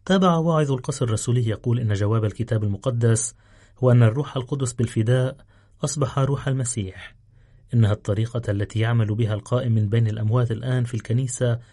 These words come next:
وفي العالم، لكونه جعل ابن الله في القدرة وبحسب روح القداسة بقيامته من بين الأموات. لهذا يستطيع أن يقول لتلاميذه:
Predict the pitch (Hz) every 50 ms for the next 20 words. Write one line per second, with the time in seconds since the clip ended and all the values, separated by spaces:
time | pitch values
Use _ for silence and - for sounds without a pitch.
0 | - _ _ - 160 147 - - 117 101 95 104 107 104 104 104 104 101 98 101
1 | 113 - _ _ _ _ _ _ _ _ - 131 117 - - 123 113 117 117 101
2 | 104 107 101 120 123 113 113 110 107 110 107 101 101 110 123 120 120 113 - 110
3 | - - 131 127 123 123 117 - - 117 113 113 - - - - - - - _
4 | - - 120 110 117 110 - 156 - - 143 127 131 123 135 139 - 127 117 -
5 | - 107 120 127 123 - - 127 117 113 110 - - - - _ _ _ - 143
6 | 143 - 139 127 123 120 120 139 135 - 147 135 131 117 110 107 101 107 104 104
7 | 104 107 107 101 101 107 110 104 101 92 - _ _ - _ _ _ _ _ _
8 | _ _ _ _ - 117 104 98 113 117 104 113 110 104 104 - - - - _
9 | - 123 117 - - 123 117 - 135 127 123 117 117 117 113 117 - 147 143 131
10 | 120 117 110 - 113 107 107 104 113 131 127 117 120 113 104 117 113 113